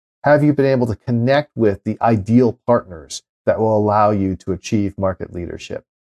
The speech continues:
So that's something that I'll probably work with the executive team generally on a quarterly basis, you know, thinking through their big strategic initiatives and helping them achieve some of them.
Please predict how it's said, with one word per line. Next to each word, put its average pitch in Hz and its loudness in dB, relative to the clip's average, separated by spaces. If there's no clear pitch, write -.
So 120 2
that's 131 0
something 131 0
that 107 2
I'll 98 0
probably 110 0
work 101 0
with 104 -4
the 98 -2
executive 98 -4
team 107 -6
generally 110 -2
on 92 -4
a 87 -8
quarterly 120 0
basis, 123 -4
you 98 -4
know, 98 0
thinking 117 -2
through 117 0
their 107 0
big 104 -2
strategic 110 -8
initiatives 123 -4
and 90 -8
helping 95 -4
them 82 -10
achieve 123 -2
some 107 -4
of 104 -6
them. 101 -10